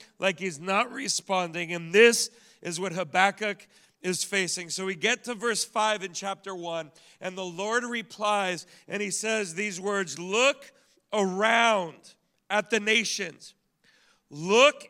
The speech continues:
and be amazed." And then watch what he says. "For I am about, I am doing something." I said it wrong. "I am doing something in your own day, something you wouldn't believe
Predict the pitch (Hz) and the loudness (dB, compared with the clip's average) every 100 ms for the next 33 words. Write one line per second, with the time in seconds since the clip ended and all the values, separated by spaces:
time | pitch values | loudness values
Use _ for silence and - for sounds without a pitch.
0 | - 226 196 226 226 202 196 208 190 156 | -6 -6 -4 -2 -2 -2 -2 0 0 -4
1 | 117 - - - _ _ _ _ _ 139 | -10 -14 -14 -20 _ _ _ _ _ -20
2 | 151 180 190 208 196 - 175 143 - _ | -8 -6 -6 -8 -8 -10 -12 -16 -20 _
3 | _ _ _ _ _ - 170 196 220 214 | _ _ _ _ _ -8 0 2 2 0
4 | 202 151 - 202 202 240 269 - - _ | -4 -6 -10 0 4 4 2 -6 -16 _
5 | - 196 190 175 143 240 262 240 127 - | -2 -2 -2 -6 -2 0 2 0 -2 -8
6 | 151 123 127 127 127 143 131 143 143 170 | -10 -14 -16 -12 -10 -10 -8 -8 -4 -2
7 | 185 180 147 226 254 277 240 - 202 170 | -2 -6 -6 -4 -2 -2 -2 -4 -4 -6
8 | 180 165 - - - - 220 202 202 202 | -6 -8 -12 -20 -18 -8 -4 -2 -2 0
9 | 233 277 247 208 180 160 143 - _ - | 0 0 -2 -2 0 -2 -6 -18 _ -8
10 | - 247 269 - 277 262 233 208 165 170 | -2 0 0 -2 -10 -6 -6 -6 -8 2
11 | 233 285 302 285 - - 156 143 208 202 | 4 6 2 -2 -12 -18 -16 -4 -2 0
12 | 233 214 165 143 | 0 0 -2 -6